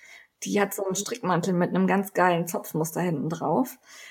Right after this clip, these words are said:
weil das halt so günstig war. Und ich dachte, du brauchst da irgendwie echt viel, also achthundert Gramm oder so.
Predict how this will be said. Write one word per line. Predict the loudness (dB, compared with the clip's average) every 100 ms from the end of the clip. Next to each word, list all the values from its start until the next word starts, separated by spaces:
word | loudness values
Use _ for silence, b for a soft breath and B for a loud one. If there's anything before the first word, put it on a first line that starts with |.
| B 4
weil | 8
das | 8 6
halt | 2 4
so | 4
günstig | 6 4 4 0 2
war. | 4 4
Und |
ich | 2
dachte, | 0 0 0
du | -2
brauchst | -4 -2 -2 2
da | 2 4
irgendwie | 2 0 0 2 2 2
echt | 0 0 -6
viel, | -2 2 4
also | 4 2 2
achthundert | 0 -2 -4 -4
Gramm | -6 -4 -2
oder | 0 0 0
so. | 2 2 0